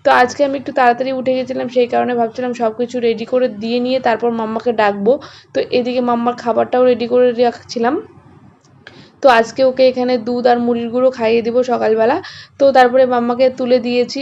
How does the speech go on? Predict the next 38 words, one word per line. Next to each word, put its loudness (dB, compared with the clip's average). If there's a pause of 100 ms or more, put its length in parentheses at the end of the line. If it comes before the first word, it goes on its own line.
ওর 4
উঠতে, -4 (800)
তো 8
ওর 6
উঠতে -6
একটু -8
প্রবলেমই -4
হচ্ছিলো। -4
তো -8
এক -8
মাস -6
ধরে -2
যেহেতু -2
আলাদা -4
একটা -6
রুটিনের -6
মধ্যে -6
পড়ে -2
গেছিলো, -4 (360)
তো -4
সেই 2
কারণেই 0 (120)
আজকে -8
একটু -8
সকাল -4
সকাল -6
উঠতে -6
একটু -6
প্রবলেম -6
হচ্ছিলো। -4
সেই -2
কারণেই -4
দেখো -4
একটু -8
জেদ 0
করছে -6
সকালবেলা -4
উঠে। -4